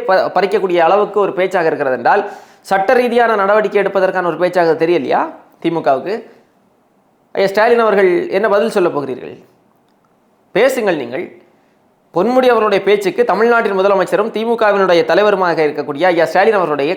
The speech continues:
கருத்து என்ன? உங்களுடைய கருத்து என்ன? பேசுங்க அதை. பேச மாட்டார், அமைதி காப்பார்,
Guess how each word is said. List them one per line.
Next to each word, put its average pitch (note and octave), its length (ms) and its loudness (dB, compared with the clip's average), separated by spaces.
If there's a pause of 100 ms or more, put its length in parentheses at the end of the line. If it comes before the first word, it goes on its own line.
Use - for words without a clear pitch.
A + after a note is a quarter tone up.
கருத்து A3 320 0
என்ன? C#3+ 120 -6 (1160)
உங்களுடைய A3 340 2
கருத்து A#3 280 0
என்ன? F3+ 180 -2
பேசுங்க G#3+ 320 -2
அதை. G2 140 -6 (1000)
பேச E3+ 140 -2 (100)
மாட்டார், - 280 -6 (1040)
அமைதி F3 260 0
காப்பார், C3 320 -4